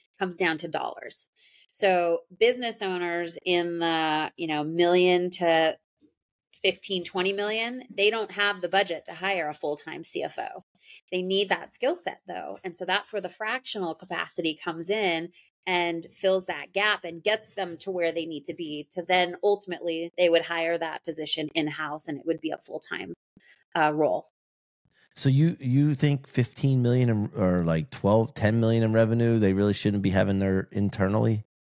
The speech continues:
Speaker 2: uh, a C F O internally?
Speaker 1: I don't think you need it. I think you can
Speaker 2: Yeah.
Speaker 1: do fractional.
Speaker 2: That's good.
Speaker 1: Um,
Speaker 2: Yeah, I like
Speaker 1: and
Speaker 2: that.
Speaker 1: it also depends on the,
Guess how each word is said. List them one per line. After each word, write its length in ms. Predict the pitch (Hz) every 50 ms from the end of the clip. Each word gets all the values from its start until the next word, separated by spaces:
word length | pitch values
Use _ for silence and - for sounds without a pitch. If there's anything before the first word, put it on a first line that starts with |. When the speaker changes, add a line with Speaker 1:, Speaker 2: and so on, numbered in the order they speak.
| _ _ _ _ _ _ _ _ -
Speaker 2:
uh, 280 | - 82 82 80 76 -
a 100 | - 85 82
C 160 | - - 98
F 120 | 92 -
O 80 | 104 98
internally? 520 | 95 87 - 95 101 104 110 113 113 107 - _ _ _ _ _ - 220
Speaker 1:
I 60 | 247
don't 160 | 302 339 -
think 160 | 330 240 -
you 80 | 220 202
need 220 | 196 190 185 180
it. 220 | 208 240 285 - -
I 60 | 202
think 180 | 196 220 208 196
you 100 | 214 196
can 140 | 220 208 196
Speaker 2:
Yeah. 100 | 196 190
Speaker 1:
do 180 | 185 180 185 - _ -
fractional. 580 | - - - - - - 220 226 247 302 349 359 _ 185 180 175
Speaker 2:
That's 160 | 156 - -
good. 180 | - 117 107
Speaker 1:
Um, 180 | - 175 170 170 - -
Speaker 2:
Yeah, 160 | - - 104
I 20 | 104
like 200 | - 269 - -
Speaker 1:
and 100 | - -
Speaker 2:
that. 80 | - _ _ _ _ _ _ -
Speaker 1:
it 60 | 277 285
also 200 | 302 320 - 392
depends 360 | 370 - 285 320 320 302 311
on 180 | 302 285 277
the, 320 | 254 247 233 226 220 -